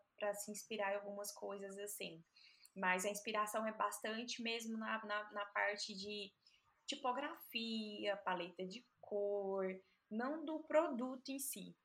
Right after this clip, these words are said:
Fica difícil de eu conseguir me inspirar porque realmente não tem bastante, né? Assim, é muito di-, é muito raro, assim, você ver exatamente esse tipo de produto que eu faço. Não é que eu tô, "Ah, nossa, eu sou super original", <laughs> não é isso que eu tô querendo dizer, não.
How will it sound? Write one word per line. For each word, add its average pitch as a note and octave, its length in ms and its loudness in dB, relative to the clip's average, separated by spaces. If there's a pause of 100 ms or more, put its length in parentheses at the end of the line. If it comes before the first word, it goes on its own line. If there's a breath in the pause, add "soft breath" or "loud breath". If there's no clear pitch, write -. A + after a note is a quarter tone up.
Fica G3 240 -4
difícil A3 460 -6
de G#3+ 80 -2
eu A3 120 -2
conseguir G#3+ 640 -6
me A3+ 100 0
inspirar A#3 540 2
porque C#4+ 260 -4
realmente C4 540 -2 (340 loud breath)
não C4 220 0
tem C#4+ 140 0
bastante, A#3 800 -2
né? F#3+ 280 4
Assim, G3 200 2
é F#3 40 2
muito A3+ 280 -4
di-, A3+ 220 -12 (200)
é G#3+ 60 -4
muito A3 240 -4
raro, B3 380 6
assim, F#3 220 -4
você F#3 140 -4
ver F3+ 160 2
exatamente G3 520 0
esse - 140 -6
tipo - 120 -18
de - 100 -16
produto F#3+ 300 -4
que - 100 -4
eu F#3+ 120 0
faço. E3 420 -2 (400 soft breath)
Não F3+ 100 4
é - 60 4
que - 80 -2
eu C4+ 80 0
tô, B3 100 0
"Ah, A3 280 6
nossa, F#3 220 0
eu - 20 -4
sou F#3 120 -2
super F#3+ 320 0
original", F#3+ 380 2
<laughs> F#3+ 340 0
não F3+ 40 4
é F#3 120 6
isso G#3 120 -2
que B3 60 -4
eu A#3+ 60 -4
tô C4 80 0
querendo B3 300 4
dizer, A#3+ 400 0
não. F#3+ 280 0